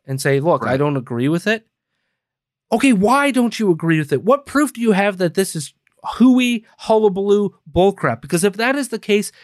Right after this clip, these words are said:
Speaker 1: take his ass down, right?
Speaker 2: That, that's what a normal person
Speaker 1: Swing
Speaker 2: would
Speaker 1: for
Speaker 2: do.
Speaker 1: the fences and take the biggest name in cable news down.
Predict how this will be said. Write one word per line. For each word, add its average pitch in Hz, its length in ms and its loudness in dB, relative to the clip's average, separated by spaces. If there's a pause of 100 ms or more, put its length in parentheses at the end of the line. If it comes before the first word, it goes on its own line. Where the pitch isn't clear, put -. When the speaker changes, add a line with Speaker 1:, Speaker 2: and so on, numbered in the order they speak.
(120)
Speaker 1:
take - 260 -2
his 269 120 0
ass 247 220 0
down, 262 480 0 (420)
right? 160 320 -2 (2000)
Speaker 2:
That, 131 200 -2
that's 156 180 0
what 214 120 6
a - 20 6
normal 285 280 4
person 240 160 4
Speaker 1:
Swing 302 180 4
Speaker 2:
would 339 100 4
Speaker 1:
for 311 80 0
Speaker 2:
do. 349 80 2
Speaker 1:
the 277 100 2
fences 254 540 -2
and 214 140 -4
take - 400 -6
the 196 140 -2
biggest 240 400 -2
name 240 200 -4
in 208 100 -6
cable 196 320 -6
news 170 340 0
down. 139 540 -4